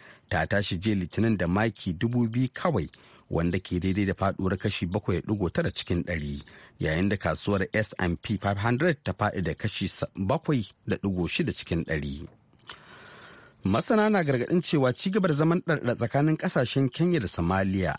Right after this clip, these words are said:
na su kurkuta matakan tsaron kan iyaka a yankin. Makon da ya gabata an kashe wani ɗan ƙasar Kenya, wasu kuma goma sha biyu sun samu raunuka, lokacin da wasu ƙungiyoyi ma-,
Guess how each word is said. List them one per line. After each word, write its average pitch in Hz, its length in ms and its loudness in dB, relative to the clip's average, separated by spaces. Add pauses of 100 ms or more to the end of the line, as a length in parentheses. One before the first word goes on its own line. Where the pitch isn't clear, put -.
na 78 200 -2
su - 160 -4
kurkuta 104 380 -2
matakan 87 500 0
tsaron 107 320 0
kan 104 240 -2
iyaka 120 560 0
a 80 40 -4
yankin. 76 640 -4 (520)
Makon 80 360 0
da 87 100 0
ya 98 60 2
gabata 92 400 0
an 98 120 0
kashe - 200 -2
wani 95 180 2
ɗan 113 140 -2
ƙasar - 300 -2
Kenya, 113 240 2
wasu 92 260 0
kuma 110 200 0
goma 110 260 2
sha 113 200 0
biyu 107 160 2
sun 131 160 0
samu 90 340 0
raunuka, 82 560 -2 (400)
lokacin 90 480 -2
da 90 80 0
wasu 95 260 0
ƙungiyoyi 107 640 0
ma-, 110 240 2